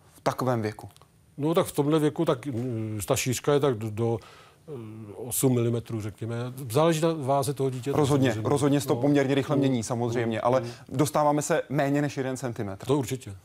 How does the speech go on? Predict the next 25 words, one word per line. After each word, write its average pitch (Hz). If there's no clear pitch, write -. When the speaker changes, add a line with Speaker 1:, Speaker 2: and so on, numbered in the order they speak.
Speaker 1:
Jak 120
je 143
tlustá 143
stěna? 202
Speaker 2:
Tak 120
tři -
milimetry, 123
dva 117
milimetry. 113
Speaker 1:
Takže 123
vám 135
tam 143
zůstávají 135
v 135
podstatě 139
Speaker 2:
Že 143
on 147
má 156
Speaker 1:
tři 143
milimetry 139
Speaker 2:
svalovinu. 131
Speaker 1:
volného 135
prostoru, 127
jinými 107
slovy. 104